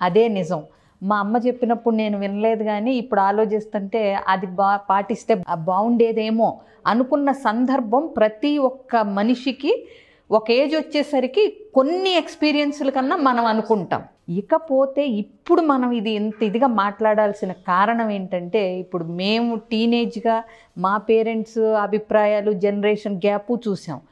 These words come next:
ఇప్పుడు డిస్ట్రాక్షన్స్, డీవియేషన్స్ ఎక్కువైనాయి. సోషల్ మీడియా, ఆ, స్క్రీన్ టైము, మెయిన్ చేతిలో మొబైల్,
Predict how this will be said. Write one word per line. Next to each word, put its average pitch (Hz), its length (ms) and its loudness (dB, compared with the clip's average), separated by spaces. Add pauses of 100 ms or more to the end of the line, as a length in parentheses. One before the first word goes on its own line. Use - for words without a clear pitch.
ఇప్పుడు 311 680 -2 (440)
డిస్ట్రాక్షన్స్, 254 1300 -2 (640)
డీవియేషన్స్ 214 880 0
ఎక్కువైనాయి. 160 800 -4 (460)
సోషల్ 202 500 0
మీడియా, 208 480 0 (880)
ఆ, 170 280 0
స్క్రీన్ 208 640 0
టైము, 214 520 -2 (920)
మెయిన్ 220 540 4
చేతిలో 233 840 0
మొబైల్, 160 560 -2